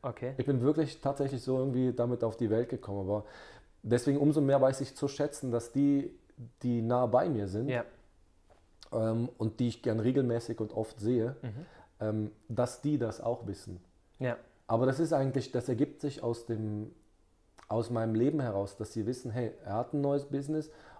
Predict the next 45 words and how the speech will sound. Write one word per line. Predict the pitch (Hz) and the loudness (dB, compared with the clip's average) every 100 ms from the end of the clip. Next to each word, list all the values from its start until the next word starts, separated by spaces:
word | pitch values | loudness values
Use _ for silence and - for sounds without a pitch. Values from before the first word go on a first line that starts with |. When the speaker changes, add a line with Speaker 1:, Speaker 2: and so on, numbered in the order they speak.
| - | -10
Speaker 2:
und | 107 117 - | -8 -8 -10
ich | - - - | -10 -10 -4
gehe | 123 127 | -2 2
gern | 147 147 | 2 2
zum | - 143 | -2 -8
Sport. | - 135 135 127 | -8 -4 -2 -2
Das | 139 | -4
ist | - | 0
sogar | 139 123 | 4 4
so, | 113 139 | 6 4
dass | 123 123 | 2 -2
ich, | - | -2
wenn | 117 | -2
ich | 113 | 0
jetzt | 110 - | -4 -4
irgendwo | 123 127 | -2 0
auf | 110 | 0
den | 120 | -2
Geburtstag | 104 107 135 147 - | -2 -2 -2 -6 -6
eingeladen | 123 127 127 123 | -6 -2 -2 0
bin, | 123 | 0
Speaker 1:
Mhm. | |
Speaker 2:
muss | 120 | -2
ich | - | -2
sagen, | 120 | -2
ja, | 117 | -4
pass | - 120 | -4 -2
auf, | 131 | -2
ich | |
muss | 135 131 | -2 -4
noch | 113 | -2
arbeiten | 120 151 165 143 | -2 0 -2 -4
und | 117 | -4
danach | 117 123 | -4 -4
muss | 123 | -4
ich | 117 | -6
trainieren. | - 117 139 156 - - - | -4 -4 -4 -6 -14 -10 -6
Ich | 120 | -2
komme | 139 139 | 0 2
dann | 123 | 0
später. | - 139 127 | 0 0 0
Und | 117 | 0
dann | 120 | 0
ist | 131 | -2
es | 131 | -6